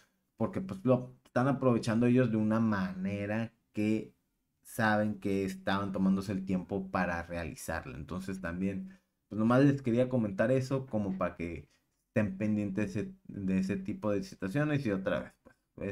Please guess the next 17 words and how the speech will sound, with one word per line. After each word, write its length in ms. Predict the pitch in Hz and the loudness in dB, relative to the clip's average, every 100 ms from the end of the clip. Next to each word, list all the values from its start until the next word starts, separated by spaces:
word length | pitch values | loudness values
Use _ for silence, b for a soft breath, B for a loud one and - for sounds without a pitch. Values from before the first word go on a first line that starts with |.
| 95 | -8
este, 240 | 78 87 | -10 -8
bronquillas 640 | 82 92 95 110 117 120 - | -6 -6 -2 0 2 0 -2
con 220 | 98 95 | 0 2
los 320 | 92 - _ - | 0 -4 _ -8
que 420 | 95 87 87 85 - - | -6 -4 -8 -10 -12 -4
fuman, 680 | 107 107 107 107 98 95 95 | 0 2 2 0 0 -2 -2
fuman 380 | 110 110 104 113 | 0 2 4 4
weed, 260 | 151 147 B B B B _ - | 4 2 B B B B _ -2
que 280 | 107 98 | 2 2
mucha 380 | 95 98 110 - | 2 2 0 0
imprudencia, 1000 | 98 95 127 160 165 143 131 120 113 110 104 | -2 0 0 2 0 2 2 2 2 0 -2
falta 340 | 98 95 101 | -2 0 0
de 40 | 95 | 0
razonamiento, 600 | - 98 107 117 104 101 | -2 -2 0 0 -2 -2
falta 340 | 101 98 104 | -4 -2 -2
de, 640 | 98 98 104 107 107 - 95 | 0 0 0 0 -2 -4 -6
este, 580 | - 92 90 87 82 | -4 -2 -2 -4 -10